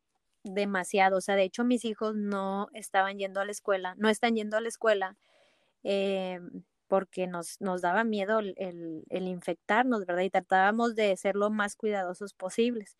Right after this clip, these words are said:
En un fin de semana, toda mi familia se con-, de, se contagió. Eh, nosotros nada más veíamos a mis papás y, y mi mamá ve-, iba infectada por,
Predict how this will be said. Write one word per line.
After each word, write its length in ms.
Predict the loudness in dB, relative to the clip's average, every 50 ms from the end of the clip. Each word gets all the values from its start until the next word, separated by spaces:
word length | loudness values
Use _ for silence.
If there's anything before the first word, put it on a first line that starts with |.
| _ _ _ _ _ _ 2
En 160 | 4 6 6
un 120 | 6 6
fin 180 | 4 0 0 2
de 100 | 0 2
semana, 480 | 2 2 2 4 4 4 4 2 -2 -2 -6 _ _ _ _ _ _ _ _ _ _ _ _ _ _ _ _ -20 -10 _
toda 200 | 2 4 4 4
mi 120 | 2 0
familia 420 | -6 -8 -10 -10 -10 -10 -8 -8 -10
se 120 | -10 -12
con-, 180 | -14 -14 -16 -12
de, 260 | -8 -6 -6 -6 -4
se 140 | -6 -6 -6
contagió. 520 | -4 -6 -6 -6 -6 -8 -8 -8 -10 -10 -14 _ _ _ _ _ _ _ _ _ _ _ _ _ _ _ _ -4
Eh, 580 | -2 0 0 2 0 0 0 -2 -4 -6 -6 0
nosotros 400 | 2 2 2 2 2 4 4 6
nada 180 | 8 6 6
más 200 | 6 4 2 0
veíamos 500 | 0 -2 -2 -2 -2 -4 -4 -6 -6 -6
a 60 | -6 -8
mis 180 | -8 -10 -10
papás 540 | -10 -10 -8 -8 -10 -10 -12 -12 -16 -20 -20 _ _ _ _ _ _ _ _ _ _ _ _ _
y, 320 | -4 -2 0 0 0 -2 -2
y 200 | 0 2 2 4
mi 180 | 4 4 2 2
mamá 640 | 2 2 0 0 2 4 6 6 8 8 6 4 0 _ _ _ _ -16
ve-, 300 | -8 -6 -4 -4 -4 -6
iba 340 | -6 -6 -6 -4 -4 -4 -6
infectada 720 | -6 -6 -8 -8 -8 -8 -10 -6 _ -4 -2 -2 -2 -4 -6
por, 500 | -8 _ -8 -6 -6 -6 -8 -10 -14 -16